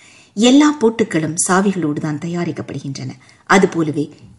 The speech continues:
எல்லா சூழ்நிலைகளும் அதற்கான தீர்வுகளோடு தான் வருகின்றன. நீங்கள் விரும்பும் நபரை எந்த அளவுக்கு விரும்புகிறீர்கள் என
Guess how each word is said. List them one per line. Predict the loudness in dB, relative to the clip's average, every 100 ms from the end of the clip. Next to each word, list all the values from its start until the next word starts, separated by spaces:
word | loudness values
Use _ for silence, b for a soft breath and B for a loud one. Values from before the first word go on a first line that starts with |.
| 2
எல்லா | 4 6 4 4
சூழ்நிலைகளும் | 2 2 2 2 -2 -4 -8 -8
அதற்கான | -8 -6 -4 -4 -4 -8 b b 0
தீர்வுகளோடு | 2 2 2 0 0
தான் | 0 -4 -6 -4
வருகின்றன. | -2 -2 -8 -8 -10 -12 _ _ b b b b 4
நீங்கள் | 6 8 6 6
விரும்பும் | 6 6 4
நபரை | 4 2 2 2
எந்த | 2 2 2
அளவுக்கு | 2 0 -2
விரும்புகிறீர்கள் | 2 2 2 2 -2 -4 -6
என | -6 -8